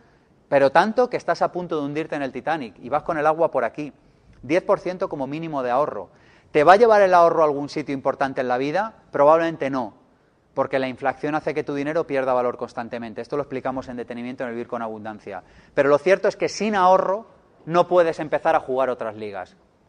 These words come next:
Es decir, solo con ahorro no llegas a ningún sitio, pero sin ahorro no llegas a ningún sitio. ¿Me he explicado? ¿Sí o no? Es decir, es un paso imprescindible,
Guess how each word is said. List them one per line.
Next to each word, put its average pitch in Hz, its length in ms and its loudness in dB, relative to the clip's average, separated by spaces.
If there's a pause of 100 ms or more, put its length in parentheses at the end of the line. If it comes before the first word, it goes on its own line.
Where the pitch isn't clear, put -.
(520)
Es 160 120 -2
decir, 143 440 -2 (180)
solo 185 360 6
con 180 160 4
ahorro 175 380 2
no 143 80 -2
llegas 160 260 0
a 160 60 -6
ningún 175 280 -8
sitio, 214 440 -6 (1040)
pero 160 220 6
sin 202 240 0
ahorro 214 380 6
no 185 120 2
llegas 165 280 4
a 147 60 -4
ningún 139 240 -6
sitio. 101 420 -12 (160)
¿Me 143 100 -4
he - 20 0
explicado? 185 420 -6
¿Sí 165 160 -8
o 139 80 -6
no? 104 140 -14 (500)
Es 165 100 -2
decir, 135 240 -4
es 180 160 2
un 190 140 0
paso 190 240 4
imprescindible, 208 840 -2